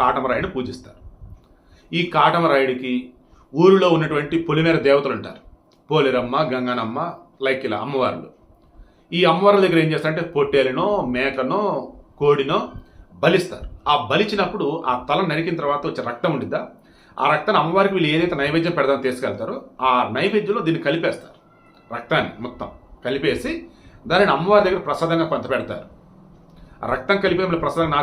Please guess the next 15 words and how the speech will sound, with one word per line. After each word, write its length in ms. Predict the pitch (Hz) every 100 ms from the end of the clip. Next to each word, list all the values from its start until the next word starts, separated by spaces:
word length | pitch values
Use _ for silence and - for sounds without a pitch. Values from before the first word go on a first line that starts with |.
| 151
తెలిసి 160 | - 139
ఎవరు 140 | 135 131
తీసుకోరు, 380 | 131 - - - - _ - - - - - - -
but 100 | - 135
అమ్మవారికి 320 | 127 165 165 143
నైవేద్యం 340 | 139 147 147 127
లాగా 120 | - 107
పెట్టేసి 380 | 104 92 220 339 - - - 95
దానిని 240 | 139 175 170
ఏం 40 | 202 196
చేస్తారంటే 480 | - 160 160 180 139 151 160 - _ _ _ _ _ - - _ _ _ 165
పొలం 320 | 170 185 180 165
తీసుకెళ్ళి 400 | 156 - 160 139 143 139 - - - 135
ఈ 40 | - 151
పొంగలి 380 | 156 165 170